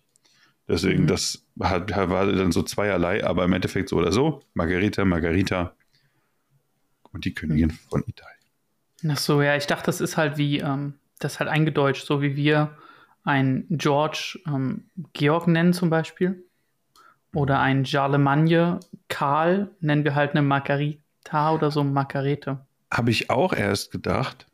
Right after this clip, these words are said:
Speaker 1: aber dann hab ich die zwei verschiedenen Daten gefunden mit einmal nur, äh, achtzehnhundertneunundneunzig und achtzehnhunderteinundfünfzig und da war ich so ein bisschen verwirrt.
Speaker 2: Okay.
Speaker 1: Deswegen, also kann ich's nicht genau sagen. Aber so oder so ist dieser Mythos oder dieses Märchen eben auf die italienische Königin, die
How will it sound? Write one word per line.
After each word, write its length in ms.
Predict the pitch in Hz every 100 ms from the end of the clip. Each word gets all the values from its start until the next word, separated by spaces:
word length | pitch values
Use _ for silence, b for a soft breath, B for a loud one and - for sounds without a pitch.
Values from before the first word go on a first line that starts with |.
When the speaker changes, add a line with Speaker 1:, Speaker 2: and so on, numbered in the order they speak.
| -
Speaker 1:
aber 180 | 104 104
dann 180 | 107 117
hab 100 | 135
ich 100 | 113
die 120 | 110
zwei 200 | - 117
verschiedenen 580 | 120 110 - 113 110 101
Daten 340 | 92 107 -
gefunden 500 | 107 - - 92 -
mit 140 | 98 92
einmal 280 | 98 101 95
nur, 220 | 95 -
äh, 40 |
achtzehnhundertneunundneunzig 1080 | 95 - - - 92 90 90 104 110 98 -
und 60 |
achtzehnhunderteinundfünfzig 920 | 98 - 95 - 90 - 95 - 82
und 60 | 85
da 100 | 82
war 80 | 87
ich 120 | 80
so 260 | - 82 -
ein 380 | _ _ _ _
bisschen 200 | - -
verwirrt. 400 | 85 82 85 - _ _ -
Speaker 2:
Okay. 280 | 151 147 -
Speaker 1:
Deswegen, 380 | 151 87 87 90
also 160 | 92
kann 180 | 90 92
ich's 120 | 90
nicht 160 | 92 -
genau 220 | 87 90
sagen. 220 | 87 87 -
Aber 160 | 101
so 120 | 104
oder 140 | 127 120
so 140 | 110
ist 160 | 101 -
dieser 180 | 95 92
Mythos 440 | 127 156 127 -
oder 100 | 95
dieses 220 | 92 87 101
Märchen 460 | 107 101 92 90 B B B -
eben 240 | 95 90
auf 160 | - -
die 260 | - 98 -
italienische 640 | - - 85 95 98 - 87
Königin, 520 | - 87 92 87 85
die 280 | 82 82